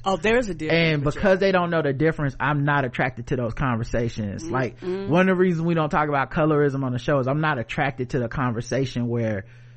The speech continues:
Speaker 2: we wanna mute one person and turn them into a white person for the purposes of our discussion. No, I want you to be a human, 'cause only on a human level can we re-, relate to each other. I can't,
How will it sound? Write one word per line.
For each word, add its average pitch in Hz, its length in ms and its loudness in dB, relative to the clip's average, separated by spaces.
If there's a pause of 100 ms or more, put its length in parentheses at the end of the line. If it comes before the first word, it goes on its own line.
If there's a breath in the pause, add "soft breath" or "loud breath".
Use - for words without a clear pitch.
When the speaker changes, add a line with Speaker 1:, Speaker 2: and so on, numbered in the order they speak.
(140 loud breath)
Speaker 2:
we 151 240 2
wanna 139 320 2
mute 135 340 2
one 131 220 2
person 127 340 0
and 113 100 -4
turn 131 200 -4
them 123 80 -4
into 120 200 -4
a 113 80 -2
white 127 300 -2
person 113 480 -2 (540 loud breath)
for 160 120 2
the 139 120 0
purposes 156 640 2
of 143 100 2
our 123 120 0
discussion. 135 480 -2
No, 185 320 0
I 160 100 2
want 208 240 2
you 208 80 0
to 165 80 2
be 165 180 0
a 131 80 2
human, 175 440 2
'cause 151 200 -2 (400 loud breath)
only 220 300 4
on 190 140 2
a 160 40 2
human 190 380 2
level 185 240 2
can 165 180 0
we 156 120 4
re-, 135 260 0
relate 135 440 0
to 151 100 -4
each 123 160 -4
other. 117 220 -4
I 160 180 -2
can't, - 240 -8